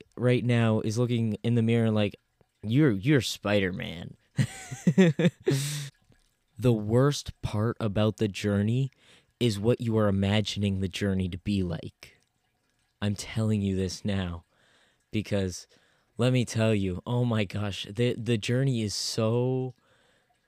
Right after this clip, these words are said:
i-, it's great because you, you are your own enemy in this case. You are the, the one thing stopping you. The second you take the first step,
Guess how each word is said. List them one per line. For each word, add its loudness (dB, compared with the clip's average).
i-, -2
it's -2
great 2
because -2
you, 4
you 4
are 4
your 0
own 4
enemy 4
in 2
this -2
case. -4
You 0
are 2
the, -4
the 4
one 4
thing 0
stopping -2
you. 0
The 0
second 0
you 2
take -2
the 0
first -2
step, -2